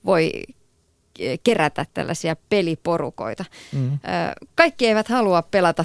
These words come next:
Speaker 1: tossulätkää tai sählyä tai jääkiekkoa, joka nyt tulee ekana mieleen.
Speaker 2: Mm.
Speaker 1: Ö, Juha Shilov, mitä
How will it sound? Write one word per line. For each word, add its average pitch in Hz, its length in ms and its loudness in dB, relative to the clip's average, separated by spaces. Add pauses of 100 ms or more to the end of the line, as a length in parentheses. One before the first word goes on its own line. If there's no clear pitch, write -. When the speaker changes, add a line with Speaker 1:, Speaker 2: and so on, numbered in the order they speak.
Speaker 1:
tossulätkää 160 800 0
tai 160 200 0
sählyä 165 440 0
tai 165 200 0
jääkiekkoa, - 680 -2
joka - 220 -8
nyt 165 140 -6
tulee 170 280 0
ekana - 280 -2
mieleen. 160 600 -6
Speaker 2:
Mm. 131 220 2
Speaker 1:
Ö, 120 60 0 (800)
Juha 247 220 2
Shilov, 233 300 2
mitä 277 400 2